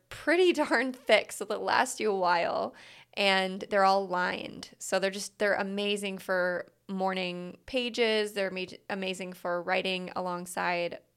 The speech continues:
oracle decks, you know, if you're pulling cards and you wanna write about it, um, bringing them to my women's circles. It's just,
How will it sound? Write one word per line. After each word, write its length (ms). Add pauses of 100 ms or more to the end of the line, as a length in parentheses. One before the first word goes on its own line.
(180)
oracle 340
decks, 580
you 60
know, 80
if 100
you're 80
pulling 320
cards 580
and 100
you 60
wanna 220
write 240
about 260
it, 300 (600)
um, 340
bringing 340
them 160
to 100
my 100
women's 400
circles. 680
It's 180
just, 360